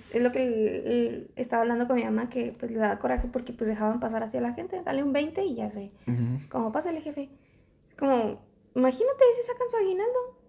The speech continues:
Speaker 2: Sí, y
Speaker 1: De
Speaker 2: no, imagínate, es un chingo.
Speaker 1: de, o sea, con decirte, diez carros, veinte dólares no creo que sea lo que le den, a veces ha de ser hasta más.
Speaker 2: Más, depende de las desesperaciones del güey también, ¿eh?
Speaker 1: Ajá.
Speaker 2: "Oye, déjame pasar,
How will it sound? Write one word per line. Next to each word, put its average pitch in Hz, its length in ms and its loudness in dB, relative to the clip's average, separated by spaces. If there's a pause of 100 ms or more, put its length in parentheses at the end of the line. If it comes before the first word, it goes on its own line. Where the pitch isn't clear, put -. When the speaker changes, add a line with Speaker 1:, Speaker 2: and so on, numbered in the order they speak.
(380)
Speaker 2:
Sí, 117 360 -2
y 127 120 0
Speaker 1:
De 262 120 6
Speaker 2:
no, 247 200 6
imagínate, 117 560 2
es 117 200 -4
un 135 140 -2
chingo. 139 420 -4
Speaker 1:
de, 254 300 6
o 247 80 -2
sea, 240 160 -4
con 247 100 -2
decirte, 254 320 -2
diez 285 280 -2
carros, 202 340 -2
veinte 285 400 2
dólares 508 260 6
no 320 140 -6
creo 285 160 -2
que 269 100 -4
sea 254 120 -2
lo 233 100 -4
que 208 80 -8
le 190 100 -4
den, 185 140 -8
a 202 60 -4
veces 247 200 -4
ha 254 80 4
de 240 100 4
ser 240 140 0
hasta 220 240 -4
más. 196 160 -8
Speaker 2:
Más, 113 280 -2 (300)
depende 135 380 6
de 147 60 8
las 147 100 8
desesperaciones 123 600 4
del 117 60 2
güey 127 140 0
también, 135 320 0
¿eh? 127 80 2
Speaker 1:
Ajá. 120 80 6
Speaker 2:
"Oye, 143 220 8
déjame 135 340 2
pasar, 151 320 0